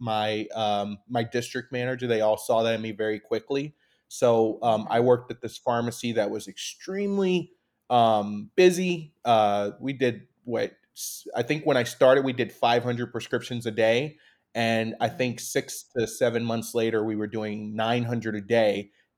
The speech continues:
Speaker 1: And
Speaker 2: Oh, my word.
Speaker 1: apparently a lot of that new volume was because I came in and I just started revamping the way we engage with patients. And that's kinda how it started. And
Speaker 2: Hmm.
Speaker 1: then, um, you know, long story short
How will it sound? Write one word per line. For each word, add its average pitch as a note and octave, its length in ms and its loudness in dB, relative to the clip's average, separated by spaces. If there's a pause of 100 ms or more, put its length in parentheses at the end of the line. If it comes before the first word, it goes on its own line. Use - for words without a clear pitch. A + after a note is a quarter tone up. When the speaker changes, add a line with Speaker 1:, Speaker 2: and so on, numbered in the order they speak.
Speaker 1:
And A2 400 -4
Speaker 2:
Oh, - 20 -18
my E3+ 140 -16
word. - 60 -8
Speaker 1:
apparently C#3+ 600 2
a A2 60 2
lot A#2 260 6
of D3 80 2
that B2 300 4
new B2 180 -2
volume C#3+ 640 4 (280)
was B2+ 240 4
because C3 440 2
I B2+ 180 4
came C3 400 -2
in B2 200 0
and A2+ 140 -2
I A2 80 -4
just A2 200 -8
started A2 300 2
revamping A2 580 -4
the G#2+ 80 -6
way G#2+ 380 -2 (280)
we A2 180 -4
engage G#2+ 500 -6
with C3+ 160 -8
patients. - 560 -6
And A2 100 -6
that's A2+ 140 -4
kinda A2+ 220 -4
how A2+ 180 0
it A#2 100 -4
started. F3+ 440 0 (640)
And C3 100 -4
Speaker 2:
Hmm. B2+ 40 -2
Speaker 1:
then, D3 460 2 (120)
um, A2+ 500 2 (160)
you C3 100 -4
know, A2+ 140 2
long B2 380 0
story A#2 320 -4
short C3 480 4